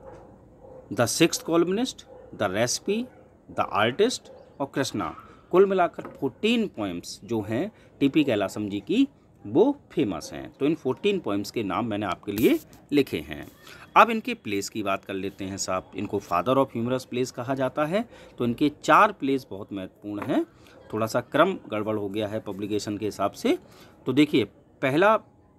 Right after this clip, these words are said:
मैंने लिख दिया है द पर्पस। द पर्पस इनका प्ले जो है वो आया नाइनटीन फ़ोर्टी फ़ोर में।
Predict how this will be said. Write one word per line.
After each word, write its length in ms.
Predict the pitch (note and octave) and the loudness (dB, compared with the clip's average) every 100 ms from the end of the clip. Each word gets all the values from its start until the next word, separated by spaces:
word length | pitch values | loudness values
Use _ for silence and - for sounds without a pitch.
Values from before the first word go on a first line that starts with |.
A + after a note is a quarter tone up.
| - | -4
मैंने 180 | C3 D3 | 0 2
लिख 140 | C#3+ | 2
दिया 220 | C#3 C#3 | 0 0
है 140 | D3 F#3+ | 0 0
द 100 | F3+ | -2
पर्पस। 720 | - G#2+ - F2 - - - - - - - - - - G#2+ | 0 -2 -2 -6 -6 -10 -14 -20 -20 -20 -20 -20 -20 -18 2
द 80 | D3+ | 4
पर्पस 500 | D#3 D3+ C#3+ A3 G#3+ | 4 2 2 0 2
इनका 200 | D3+ E3+ | 0 2
प्ले 280 | - D3+ D#3+ | 0 2 2
जो 140 | E3 | 2
है 160 | D3+ F#3+ | -2 -4
वो 240 | F#3+ D#3+ | -4 0
आया 220 | B2 C3 | 2 2
नाइनटीन 500 | C#3+ A2 A2 G#2+ E3+ | 0 -2 -2 -2 -2
फ़ोर्टी 360 | D#3+ A2 G2+ A2 | -2 -6 -4 -4
फ़ोर 320 | - F#2 E2+ - | -4 -8 -8 -10
में। 180 | - | -16